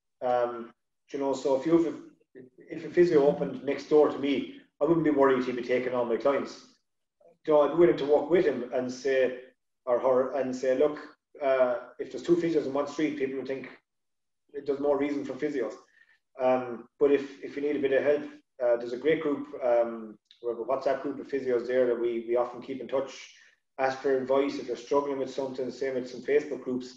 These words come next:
Um, and there's physios here in Limerick that I'd often phone up and say, "Look, I'm struggling with this, what do you recommend?" And we help each other over and back. Um, you know, so, uh,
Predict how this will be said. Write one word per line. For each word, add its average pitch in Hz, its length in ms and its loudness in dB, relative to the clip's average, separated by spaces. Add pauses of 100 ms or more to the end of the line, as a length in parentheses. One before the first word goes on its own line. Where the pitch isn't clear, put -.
(580)
Um, 120 640 -2
and 127 140 -6
there's 117 140 -2
physios 139 360 -2
here 127 140 2
in 120 60 -6
Limerick 139 300 -2
that 120 120 0
I'd 123 120 4
often 120 500 -4 (220)
phone 127 220 -2
up - 240 -4
and 110 160 -14
say, 120 180 -2
"Look, 127 180 -2
I'm 113 100 -8
struggling 127 520 -4
with 113 140 -6
this, - 460 -4 (320)
what 127 200 -2
do 135 80 -2
you 127 60 0
recommend?" 127 540 -2 (360)
And 131 100 -10
we 127 60 0
help 156 220 4
each 147 160 -4
other 123 180 2
over 117 260 2
and 117 80 -10
back. - 280 -2 (420)
Um, 117 440 -2 (680)
you 135 80 -10
know, 135 120 0
so, 131 520 -4 (640)
uh, 139 220 2